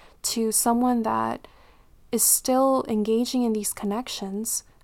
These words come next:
because they are not yet aware of the impact that it's having on them. You know, perhaps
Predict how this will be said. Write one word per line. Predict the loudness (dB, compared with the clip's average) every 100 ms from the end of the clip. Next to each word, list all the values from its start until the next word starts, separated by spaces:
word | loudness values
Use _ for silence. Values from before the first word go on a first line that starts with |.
| -12
because | -8 -4 -2 -2
they | 0 0
are | 0 0
not | 2 0 0
yet | -2 -2
aware | -2 -2 0 2 0
of | -2
the | -4
impact | -4 -6 -8
that | -10 -8
it's | -6
having | -2 -2 0 -2 -4 -6
on | -4 0
them. | 0 0 -2 -4 -10 -20 -20 -20 -6
You | 2
know, | 2
perhaps | 2 0 2 2